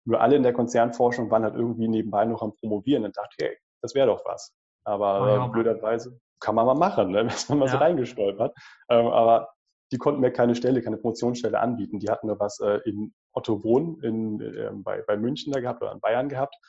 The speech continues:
Speaker 1: Äh, da wollte ich nicht unbedingt hin, ähm, und ich hatte jetzt auch nicht unbedingt Lust, in den Bereich, ähm, Rüstungstechnik zu gehen.
Speaker 2: Mhm.
Speaker 1: Deswegen war ich ganz froh, dass dann mein, der Zweigutachter meiner Diplomarbeit, der Herr Stadler, der hatte eine Stelle bei sich im Institut Logistik und Transport Uni Hamburg und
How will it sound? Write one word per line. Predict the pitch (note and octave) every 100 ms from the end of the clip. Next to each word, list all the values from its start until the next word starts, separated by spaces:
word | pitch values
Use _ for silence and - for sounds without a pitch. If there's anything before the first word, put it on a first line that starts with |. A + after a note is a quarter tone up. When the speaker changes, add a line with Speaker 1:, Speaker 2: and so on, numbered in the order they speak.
| - _
Speaker 1:
Äh, | A#2 G#2+
da | G#2
wollte | A2+ A#2+
ich | A#2+
nicht | -
unbedingt | C3 D3 C#3 C#3
hin, | - D3 C#3+ C#3
ähm, | A2+ A#2 A#2 A#2
und | A#2 A2+
ich | -
hatte | -
jetzt | A2+ -
auch | B2 -
nicht | C3 - B2+
unbedingt | A#2+ A2+ A2+
Lust, | B2 B2+ -
in | A2+
den | A2
Bereich, | G#2 G#2+ A2 A2+ -
ähm, | G#2+ A2 A2
Rüstungstechnik | B2 - A2 - A2+ _
zu | - -
gehen. | - _ _ - - _ _
Speaker 2:
Mhm. | B2+ A2 -
Speaker 1:
Deswegen | - A2+ A2 G2
war | A#2+
ich | C3
ganz | B2 A#2+
froh, | - B2+
dass | A#2+
dann | - G#2+ G#2
mein, | G2 F#2+ G2 G2 G#2
der | A2
Zweigutachter | D#3 - B2 - - F#2+ - _ _
meiner | G2 G2
Diplomarbeit, | F#2+ C#3 G#2+ F#2+ G#2+ - -
der | G#2 A2
Herr | A2
Stadler, | - A2+ - A2 - _
der | F#3+
hatte | B2+ -
eine | A#2+
Stelle | C#3 B2
bei | G#2+
sich | A2 A#2
im | A2
Institut | G#2 A2 C#3+
Logistik | A2+ A2+ A#2+
und | A2+
Transport | G#2+ - A2+
Uni | A2 G2+
Hamburg | C#3 C3+ B2 - - _ _
und | G2+ G#2